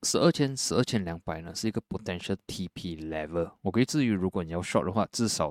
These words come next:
等这个 level，然后收一些，呃，bearish signal，你才去 short 会比较安全一点点。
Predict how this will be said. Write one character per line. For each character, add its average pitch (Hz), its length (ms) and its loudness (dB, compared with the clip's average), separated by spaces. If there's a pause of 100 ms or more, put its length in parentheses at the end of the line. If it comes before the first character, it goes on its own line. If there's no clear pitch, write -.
等 87 200 -2
这 90 100 -2
个 107 80 0
level， 90 340 0
然 85 160 2
后 90 160 -8
收 98 260 0
一 98 40 0
些， 90 200 -2 (540)
呃， 58 400 -4
bearish 95 420 2
signal， 95 540 0
你 82 80 -6
才 82 180 -6
去 87 120 -4
short - 280 -2
会 92 120 -6
比 - 140 -10
较 - 120 -2
安 87 220 -8
全 82 200 -6
一 85 40 -12
点 87 180 -4
点。 139 260 -4